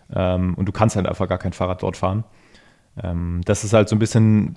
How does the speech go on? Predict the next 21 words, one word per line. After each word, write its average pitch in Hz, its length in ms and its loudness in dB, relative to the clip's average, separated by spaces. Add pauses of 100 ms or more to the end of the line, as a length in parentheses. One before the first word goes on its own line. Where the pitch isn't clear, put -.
das, 107 200 -2
was 110 160 2
auch 95 120 -2
die 101 340 -2
Events 104 280 2
von 104 100 0
Nelson 101 280 0
Trees - 280 -4
ausmacht, 117 600 2
dass - 180 -2
du 101 180 -2
halt 101 160 2
auch 90 220 -2
wirklich 104 320 -4
mental, 101 680 4
ähm, 95 340 0 (540)
dafür 101 260 -2
gerüstet 101 360 -2
sein 90 220 2
musst. 92 260 0
Und 92 180 0